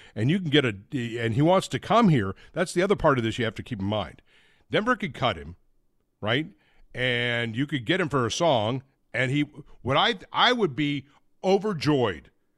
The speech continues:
if Russ, Russ Wilson, if Denver cuts him in and Russ Wilson comes to Atlanta. I would be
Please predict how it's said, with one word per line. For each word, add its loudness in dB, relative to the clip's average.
if 2
Russ, 4
Russ 0
Wilson, 0
if -4
Denver 0
cuts -2
him -4
in -2
and -4
Russ -2
Wilson -4
comes -8
to -4
Atlanta. -8
I 2
would -2
be -8